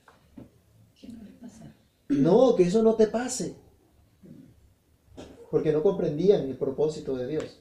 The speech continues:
Speaker 2: porque no comprendían a qué había venido. Miren qué, qué interesante es esto.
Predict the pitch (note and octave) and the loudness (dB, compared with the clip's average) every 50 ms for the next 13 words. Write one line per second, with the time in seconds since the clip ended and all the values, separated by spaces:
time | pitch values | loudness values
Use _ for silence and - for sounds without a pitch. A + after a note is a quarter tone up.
0 | _ _ _ - D3 - D3 C#3 D3+ E3 F3+ E3+ E3+ D3+ C#3+ D3 E3 E3 E3 D3+ | _ _ _ -12 -8 -6 -4 -4 -4 -4 -4 -4 -4 -6 -4 -2 0 0 0 0
1 | - F#3 F#3+ E3 D3+ C#3+ C3+ C3+ C3 C3+ D3+ E3 D3+ - - - - - _ _ | 0 2 2 2 2 2 0 0 -2 -2 -2 -2 -2 -4 -4 -12 -20 -20 _ _
2 | _ - - - - - - - - F3 G3+ A#3 A#3 A3+ - A3 G#3+ G#3+ G#3+ A3 | _ -20 -20 -20 -20 -20 -18 2 8 8 8 8 8 8 10 12 12 12 12 12
3 | A3 - - - - - - - _ _ _ - _ _ _ _ - - - - | 10 6 -2 -12 -20 -20 -20 -20 _ _ _ -20 _ _ _ _ -20 -20 -18 -4
4 | - G3 G#3 G3+ G#3 A3 A3 F#3 F3+ F#3 F#3 F3+ G3+ F#3 F3+ F#3+ F#3 F3 - C#3 | 0 0 2 6 10 10 10 10 8 4 0 2 0 2 2 2 2 2 -2 -8
5 | - - | -10 -10